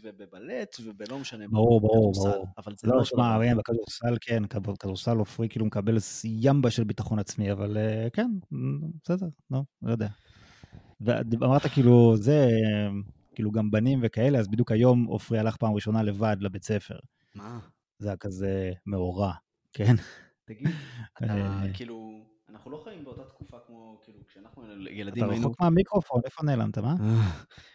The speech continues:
Speaker 1: כשאני הייתי, אה, כשהייתי ביסודי, בחטיבה, בתיכון, אז, אתה יודע, זה, סליחה כאילו שאני חוזר על קלישאות, אבל באמת היינו כל הזמן בחוץ. כל הזמן.
Speaker 2: כן.
Speaker 1: היינו באמת לבד, לא היו טלפונים, לא כלום. עכשיו אתה אומר לי,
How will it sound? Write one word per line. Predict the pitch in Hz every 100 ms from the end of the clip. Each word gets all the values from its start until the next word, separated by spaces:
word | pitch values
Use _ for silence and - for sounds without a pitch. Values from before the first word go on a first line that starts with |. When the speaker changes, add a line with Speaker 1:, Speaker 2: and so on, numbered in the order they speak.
| -
Speaker 1:
כשאני | - 110 113 151 170
הייתי, | 160 - 156 139
אה, | 120 107 107 101 101 98
כשהייתי | 135 185
ביסודי, | 135 110 107 95 139
בחטיבה, | 107 - - 98 135
בתיכון, | 123 - 101 170 156 - -
אז, | 110 95 - - -
אתה |
יודע, | 214 - 123 -
זה, | 107 101 113 110 110 110 107
סליחה | - - 160
כאילו | 170 214
שאני | 185
חוזר | 127 120
על | 110
קלישאות, | - 110 110 98
אבל | 98 98
באמת | 117 156 196
היינו | 185
כל | 175
הזמן | 180 165
בחוץ. | 147 - 110 - - _ _ _ _ _
כל | - 160 160
הזמן. | 117 95
Speaker 2:
כן. | 117
Speaker 1:
היינו | 117 165 175
באמת | 113 104 135 135
לבד, | 117 110 107 104
לא | 104
היו | 117 143
טלפונים, | 139 117 - 113 107 107
לא | 113
כלום. | - 113 92 85 _ _ _ _ _
עכשיו | - - 196 262
אתה | 185
אומר | 175
לי, | 190